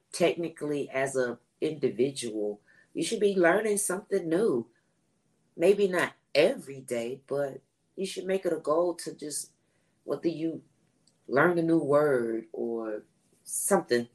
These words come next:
should be some kind of accomplishment often. So is it a deal breaker for me personally that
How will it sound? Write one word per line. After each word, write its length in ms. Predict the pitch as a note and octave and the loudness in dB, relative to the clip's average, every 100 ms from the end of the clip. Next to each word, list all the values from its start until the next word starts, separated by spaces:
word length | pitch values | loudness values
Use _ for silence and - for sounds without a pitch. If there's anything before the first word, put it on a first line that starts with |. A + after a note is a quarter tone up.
| _ - | _ -14
should 360 | - - G#3+ | -10 -4 -4
be 80 | G3 | -4
some 240 | F3+ F#3+ E3+ | -2 -2 -2
kind 200 | F3 D3+ | -4 -4
of 60 | |
accomplishment 720 | C3+ - C#3+ B2 A2+ B2 A#2 - _ _ _ _ | -4 -4 -4 -2 -4 -4 -6 -6 _ _ _ _
often. 460 | - - - - - _ _ - - - - | 2 2 0 -12 -18 _ _ -20 -20 -20 -8
So 680 | - - E3+ C#3+ C3 B2 A#2+ _ _ _ | -2 6 8 8 4 0 -6 _ _ _
is 240 | G3 A3+ A#3+ | 6 6 4
it 120 | A3+ | 0
a 120 | G3 | 0
deal 220 | D#3 F#3+ | -2 -2
breaker 460 | E3+ D#3+ D#3 F3 E3+ - | -2 -4 -4 -6 -6 -6
for 240 | B2 A2 | -6 -6
me 420 | A2 C#3 E3+ E3+ E3+ | -8 -6 -4 -4 -6
personally 1000 | C#3 C3 D3+ G3+ G3+ G#3 G#3 G3+ E3 - _ | 0 0 0 -4 0 0 2 2 0 -8 _
that 460 | D3+ C#3 C3 B2+ | -2 0 0 -4